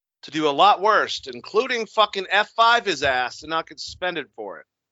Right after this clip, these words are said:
'Cause what I'm thinking is, no matter what,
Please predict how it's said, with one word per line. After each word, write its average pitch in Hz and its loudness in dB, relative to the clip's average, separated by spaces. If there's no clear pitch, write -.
'Cause 139 -8
what 147 2
I'm 151 0
thinking 185 -6
is, 131 -6
no 135 -10
matter 165 0
what, 127 0